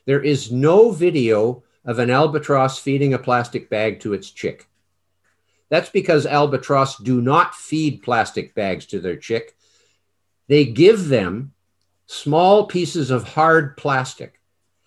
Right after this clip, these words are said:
in the same way that a land bird would give their chick a pebble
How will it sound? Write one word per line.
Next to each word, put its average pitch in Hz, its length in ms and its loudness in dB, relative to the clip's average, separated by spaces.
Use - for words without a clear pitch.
in 139 160 0
the 127 120 0
same 190 420 0
way 151 260 6
that 131 220 -2
a 110 120 -4
land 139 500 0
bird 78 360 -8
would 117 220 -2
give 151 260 0
their 151 180 4
chick 139 460 -4
a 123 80 -4
pebble 117 500 -2